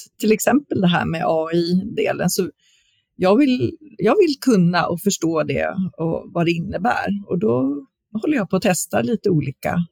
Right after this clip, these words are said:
eh, verktyg. Och sen till del så är det ju att prata med människor som också har erfarenhet. Så att man får inspiration utav andra människor också.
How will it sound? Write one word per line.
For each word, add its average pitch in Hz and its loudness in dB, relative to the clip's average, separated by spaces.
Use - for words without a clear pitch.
eh, 165 -2
verktyg. 156 -4
Och 185 0
sen 214 4
till 208 2
del 175 4
så - -2
är 196 4
det 190 4
ju 190 2
att - -4
prata 160 2
med 185 0
människor 160 -2
som 156 -4
också 170 -4
har 202 2
erfarenhet. 156 0
Så - -6
att 175 4
man 220 6
får 262 4
inspiration 254 2
utav 170 0
andra 165 -6
människor 196 0
också. - -10